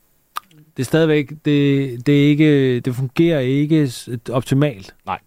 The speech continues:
Speaker 2: det gør det ikke. Og det er en af grundene til, det er, at Dallas har haft en, en, en tendens til at elske de her middelkontrakter for
Speaker 1: Mm.
Speaker 2: meget. For eksempel, da de går ud og skriver med Grant Williams for hele deres non-tax M L E. Bare sådan,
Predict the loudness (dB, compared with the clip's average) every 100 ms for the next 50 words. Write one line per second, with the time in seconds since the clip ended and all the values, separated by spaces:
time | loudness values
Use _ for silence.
0 | -12 -2 -2 -2 -6 -6 -4 -2 0 0
1 | 0 -2 -4 -8 -8 -2 0 0 -2 -6
2 | -8 -8 -2 -2 0 -2 -4 -4 -4 -6
3 | -10 _ -4 0 2 0 0 0 2 0
4 | -2 -6 -20 -20 -20 -20 _ _ _ _
5 | _ _ -10 -4 -4 -4 -2 -4 -4 -14
6 | -12 -6 -8 _ -2 -2 -2 -8 -6 -2
7 | 0 2 2 2 -4 -4 -4 -4 -6 -6
8 | -2 0 -2 -6 -16 _ _ _ -8 -4
9 | -4 -6 -6 -6 -6 -6 -8 -4 -2 -2
10 | -6 -4 -6 -6 -8 -14 _ _ -12 -10
11 | -4 -4 -2 -2 -4 -4 -4 -6 -10 -10
12 | -8 -8 -6 -8 -6 -6 -8